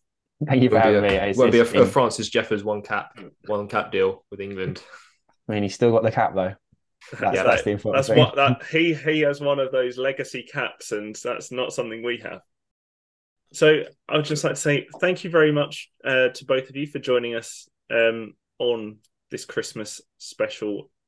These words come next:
Speaker 3: episode. And
Speaker 2: Very welcome.
Speaker 3: I hope you
Speaker 2: Thank
Speaker 3: both
Speaker 2: you for being
Speaker 3: enjoyed,
Speaker 2: Quizmaster.
Speaker 3: and I hope you enjoyed this nice Christmas quiz, and, um, it's filling you with all sorts of festive joy,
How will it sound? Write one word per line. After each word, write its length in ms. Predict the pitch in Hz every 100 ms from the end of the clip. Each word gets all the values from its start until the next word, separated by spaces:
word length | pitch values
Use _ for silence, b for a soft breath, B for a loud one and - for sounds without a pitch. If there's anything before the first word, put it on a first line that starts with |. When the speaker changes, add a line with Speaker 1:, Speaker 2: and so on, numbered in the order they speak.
| -
Speaker 3:
episode. 560 | 110 - - 117 160 180 - _ _
And 140 | 101
Speaker 2:
Very 140 | 104 101
welcome. 320 | 104 131 135
Speaker 3:
I 60 | 120
hope 240 | 127 123
you 60 | 123
Speaker 2:
Thank 160 | 120
Speaker 3:
both 60 | 117
Speaker 2:
you 60 | 113
for 60 |
being 180 | 110 120
Speaker 3:
enjoyed, 80 | 113 104
Speaker 2:
Quizmaster. 460 | 107 104 - - _ _
Speaker 3:
and 140 | 113
I 40 | 120
hope 360 | 117 135 131
you 80 | 120
enjoyed 360 | 117 120 117 - - -
this 300 | - 107 - - _ -
nice 340 | 107 104 - -
Christmas 540 | - - 107 - 104 -
quiz, 340 | - 107 107
and, 260 | 107 104 104
um, 220 | 104 104
it's 160 | - -
filling 320 | 139 123 123
you 220 | 117 113
with 180 | 113 110
all 160 | 135 139
sorts 360 | - 123 - -
of 120 | -
festive 580 | - 120 - - 110 -
joy, 480 | 120 117 104 95